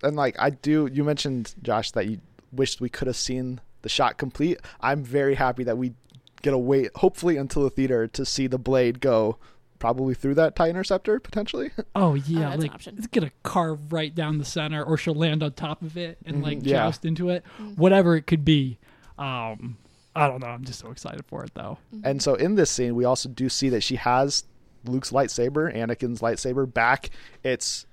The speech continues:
Speaker 1: put back together.
Speaker 3: Yeah, I'm
Speaker 1: It's
Speaker 3: very
Speaker 1: repaired.
Speaker 3: confused.
Speaker 1: Um, this is,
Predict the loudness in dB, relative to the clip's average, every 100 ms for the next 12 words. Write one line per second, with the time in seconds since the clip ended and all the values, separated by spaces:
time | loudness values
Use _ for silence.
0 | _ 0 2 4 2 2 2 4 6 4
1 | 0 -10 -20 _ -12 -6 -4 -2 -2 2
2 | 4 4 2 -2 -12 -14 -2 2 4 4
3 | 2 -2 -10 -16 -20 -18 -12 0 2 4
4 | 2